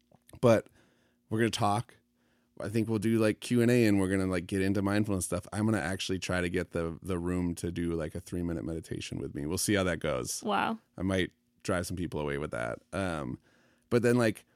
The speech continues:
Speaker 1: my best friend since eighth grade, Jeff Allen, who was in my first band, my only real band, like, rock band,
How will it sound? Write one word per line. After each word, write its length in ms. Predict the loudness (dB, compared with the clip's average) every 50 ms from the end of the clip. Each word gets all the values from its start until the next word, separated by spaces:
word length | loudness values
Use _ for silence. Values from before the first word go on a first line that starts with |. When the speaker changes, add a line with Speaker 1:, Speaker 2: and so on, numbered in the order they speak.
| _ _ _ _ _ _ _
Speaker 1:
my 140 | 2 2 2
best 340 | 2 4 4 4 4 2 2
friend 260 | 2 4 4 4 2
since 220 | 2 0 0 0 0
eighth 200 | -2 -2 -2 -2
grade, 240 | 0 0 0 0
Jeff 220 | 0 -2 -2 0 -2
Allen, 360 | -2 -2 -2 -2 -2 -2 -2
who 140 | -2 0 -2
was 140 | -2 -2 0
in 340 | 0 0 0 0 -2 -4 -6 _ _ _
my 160 | -8 -8 -8 -8
first 340 | -6 -4 -4 -4 -4 -4 -4
band, 500 | -4 -4 -2 -2 -2 -4 -4 -6 -8 -12 -20 _ _ _ _ _
my 80 | -6 -4
only 240 | -4 -2 -4 -4 -4
real 180 | -4 -4 -4
band, 400 | -4 -6 -6 -4 -4 -4 -6 -6 -6
like, 160 | -6 -4 -2
rock 200 | -2 -2 -2 -4
band, 360 | -4 -4 -4 -2 -4 -4 -6